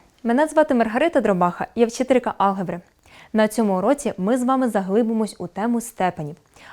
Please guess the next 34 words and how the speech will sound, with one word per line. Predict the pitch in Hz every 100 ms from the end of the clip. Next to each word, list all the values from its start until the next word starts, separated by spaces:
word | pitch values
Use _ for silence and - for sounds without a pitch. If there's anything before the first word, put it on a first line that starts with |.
| -
а | 190
саме | 190 220 269 226
дізнаємось, | 180 202 190 214 196 170
що | - 262
називають | 294 294 247 233 220
степенем | - 208 220 240 226
з | -
цілим | - 190 202
показником. | 185 185 170 170 160 165 170 _ _ _ - _
Ми | 269
вже | 320 330
знайомі | 277 240 262 285
з | 240
поняттям | - 208 247 262 233
степені | 220 214 226 226 220
з |
натуральним | 214 240 277 190 160
показником. | 156 170 160 160 160 170 - _ _ _ _ _
Степенем | - 294 320 311 262
числа | 226 208 - 262 -
А | 165 170 220 _ - -
з | 208
натуральним | 240 240 277 330 311
показником | 269 233 240 233 226 196 -
n, | 175 165 226 _ - -
що | -
є | 285
більшим | 240 247 240 240
від | 233 -
одиниці, | 240 226 233 226 233 240 _ - - -
називають | 226 196 196 233 277 208
добуток | 240 202 254 247 -
n | 202 208 202
множників, | 196 196 208 180 170 -